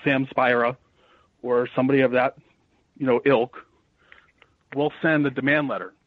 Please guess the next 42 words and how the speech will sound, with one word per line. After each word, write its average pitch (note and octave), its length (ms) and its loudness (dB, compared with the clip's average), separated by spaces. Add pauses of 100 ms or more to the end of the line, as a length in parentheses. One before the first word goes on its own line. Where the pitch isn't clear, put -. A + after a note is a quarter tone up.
to C3 60 -18
the C3 80 -4
promoter C3+ 580 0 (120)
that B2 220 -6
says, A#2 340 0 (1300)
"If E3+ 240 -4
you E3+ 160 -4
do E3 80 -4
not D3 260 -2
do D3+ 200 -2
X, C3+ 240 -4
Y, C#3 140 -6
and C#3 200 -4
Z, A#2 280 -10 (800)
or B2 260 -2
if D#3 200 0
you D3+ 80 -6
don't C#3+ 340 -2
sit C#3 120 -6
down C#3 240 -2
and C#3 100 -2
negotiate, C3 720 -2 (1000)
we're C#3 120 -6
going D3 240 0
to D3 60 -4
file C3 340 0
this B2+ 200 -6
Ali B2 280 -2
Act G2+ 160 -4
claim." A2+ 300 -8 (960)
And B2+ 160 -8
inevitably C3+ 580 -2
they B2+ 180 -10
settle. C#3 320 -2 (760)
That E3 200 -2
would D#3 120 -10
be C#3 100 -8
a B2 80 -6
huge A2+ 340 -16
benefit. G#2 400 -12
It's - 160 -18
leverage. B2+ 540 -4